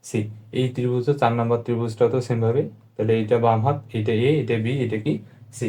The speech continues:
এখানেও সেম ভাবে ছয় নাম্বার ত্রিভুজটাতে এই বাম হাত, তাহলে এটা এ, এটা বি, এটা কি? সি। আশা করি এই জিনিসটা তোমরা বুঝতে পারছো বা ধরতে পারছো। তাহলে এক নাম্বার আমরা সূত্রটা অ্যাপ্লাই করি, ম্যাজিক নাম্বার টু দিয়ে a square plus b square equal কি? সি স্কয়ার। তাহলে এক নম্বর, দুই নম্বর ত্রিভুজে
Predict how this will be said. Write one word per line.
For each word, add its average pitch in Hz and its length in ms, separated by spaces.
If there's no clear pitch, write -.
এখানেও 123 340
সেম 123 180
ভাবে 123 240
ছয় 117 180
নাম্বার 113 260
ত্রিভুজটাতে 113 520
এই 113 80
বাম 117 220
হাত, 151 120
তাহলে 110 220
এটা 110 120
এ, - 20
এটা 113 220
বি, 135 80
এটা 110 200
কি? 107 80
সি। - 100
আশা 123 180
করি 127 160
এই 113 80
জিনিসটা 113 320
তোমরা 113 240
বুঝতে 107 240
পারছো 110 260
বা 127 160
ধরতে 107 300
পারছো। - 220
তাহলে 117 260
এক 120 100
নাম্বার 120 180
আমরা 113 200
সূত্রটা 107 340
অ্যাপ্লাই 107 340
করি, 120 160
ম্যাজিক 110 340
নাম্বার 110 240
টু 120 140
দিয়ে 127 160
a - 40
square 110 200
plus 113 200
b - 20
square 110 200
equal 107 260
কি? 151 80
সি - 80
স্কয়ার। - 180
তাহলে 123 160
এক 131 120
নম্বর, 127 220
দুই 131 160
নম্বর 131 260
ত্রিভুজে 123 360